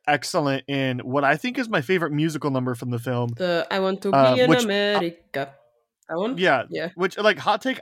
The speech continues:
Speaker 1: I don't think the soundtrack for this film, I think it's overrated. Uh, for, for the play, sorry. I, I think it's way overrated. People hail it as one of the best over, of all time. And I'm like, "It's fine," right? Um,
Speaker 2: Mm.
Speaker 1: but yeah, that, that, "I Want to Be in America one," but where she's, like, sassy back to Bernardo. She's,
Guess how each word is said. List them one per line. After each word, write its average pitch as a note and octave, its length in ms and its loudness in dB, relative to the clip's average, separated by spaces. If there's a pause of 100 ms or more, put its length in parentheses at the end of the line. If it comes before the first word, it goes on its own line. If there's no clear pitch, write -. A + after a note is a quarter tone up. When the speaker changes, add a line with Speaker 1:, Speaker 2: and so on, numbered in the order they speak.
Speaker 1:
I E3+ 100 4
don't A#3+ 260 -2
think F3+ 220 -8
the E3 80 -8
soundtrack C#3 560 -4
for - 80 -10
this C3 180 -6
film, C3 440 -4
I C#3 40 2
think F#3 120 -2
it's D#3+ 100 -2
overrated. B2+ 560 -2
Uh, D3 80 -2
for, G3 160 2
for F3 220 -4
the D#3+ 80 2
play, C3+ 340 0
sorry. A#2 300 -4 (200)
I, C3+ 80 0 (100)
I F#3 60 4
think F#3 140 2
it's - 160 -8 (100)
way E3 200 4
overrated. C#3 420 2
People D#3+ 220 -4
hail D3 200 0
it D3 40 -4
as C3 80 -6
one C3+ 100 -2
of C3+ 40 -4
the C3 60 -2
best B2 220 -2
over, A#2+ 260 -8
of B2+ 120 -6
all A#2+ 160 -4
time. E3 220 2
And C3+ 80 -4
I'm C3 60 -4
like, C3+ 140 -2 (300)
"It's G3+ 160 0
fine," B2 420 -2 (220)
right? C#3+ 200 -2 (640)
Um, B2 540 -2 (180)
Speaker 2:
Mm. F#3+ 100 0
Speaker 1:
but F#3+ 220 2
yeah, D3 220 2
that, C#3+ 380 0
that, C#3+ 260 0
"I C#3+ 80 2
Want D#3+ 180 -2
to D#3 80 -4
Be D#3 80 0
in D3 80 0
America C#3+ 380 -2
one," C#3 260 -4
but D3 180 -6
where F3+ 140 0
she's, F#3+ 220 -6
like, E3 180 -2 (200)
sassy E3+ 560 -2
back C#3 240 0
to D3+ 80 -8
Bernardo. C3+ 580 -4
She's, D3 440 -10